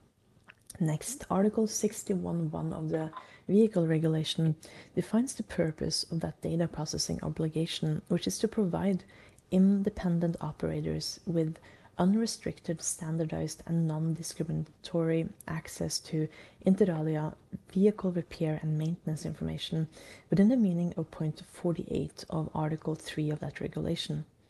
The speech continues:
The legal obligation for manufacturers to make the vins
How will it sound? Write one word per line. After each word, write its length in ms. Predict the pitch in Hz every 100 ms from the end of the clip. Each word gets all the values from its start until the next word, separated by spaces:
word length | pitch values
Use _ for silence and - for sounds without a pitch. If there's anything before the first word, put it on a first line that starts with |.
| - - - - -
The 80 | 175
legal 300 | 170 214 277
obligation 600 | 240 196 170 160 165 170
for 120 | 160
manufacturers 840 | 165 156 156 - 185 - 160 156 -
to 120 | 170
make 320 | 160 165 -
the 140 | 180 165 -
vins 420 | - 156 160 151